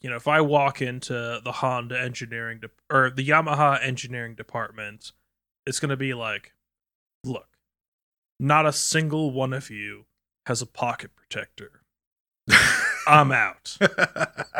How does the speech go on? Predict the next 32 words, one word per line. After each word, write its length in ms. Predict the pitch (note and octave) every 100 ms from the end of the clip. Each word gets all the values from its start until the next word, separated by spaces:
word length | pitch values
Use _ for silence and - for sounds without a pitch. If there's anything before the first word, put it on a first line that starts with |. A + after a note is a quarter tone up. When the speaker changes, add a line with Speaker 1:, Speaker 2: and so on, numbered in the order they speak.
| - - - _ - _ _ _ _ _ _ _ _ _ _ _ _ _ _ _ _ _ _ F3 - - - - _ -
Speaker 2:
Okay. 400 | C#3 C3 G#2 - - - - _ _ _
So, 600 | - F3+ D#3+ D3+ D3 A2+ -
um, 800 | C#3 C3 B2+ C3 B2 B2 A#2 - _ -
I 80 | D3
think 180 | C4 C4+
that 160 | G3
does 200 | D#3 D3
it 100 | D3
for, 400 | - D3 C3+ B2
uh, 280 | A#2 A2+ A2+ -
corrections, 720 | - C3+ B2+ - B2+ B2 A2
omissions, 420 | A#2 A#2+ - A#2
and 100 | G#2+
things 260 | - A#2 A2+
for 140 | -
this 320 | G#2+ G2 A#2
Speaker 1:
Actually, 260 | F#3+ - E3+
Speaker 2:
week, 40 | D#3+
Speaker 1:
now 200 | F#3+ B3+
that 60 |
Speaker 2:
but 60 | A3
Speaker 1:
I 60 | F#3
think 280 | - D3
about 260 | D#3+ E3 F3+
it, 80 | F3
Speaker 2:
Oh. 120 | A2+
Speaker 1:
do 40 | E3
you 60 |
think 300 | G#3 A3 A3+ -
we 140 | D3+ D#3
have 220 | D3+ C3
listeners 760 | B2+ F3 - C#3 C3+ C#3+ -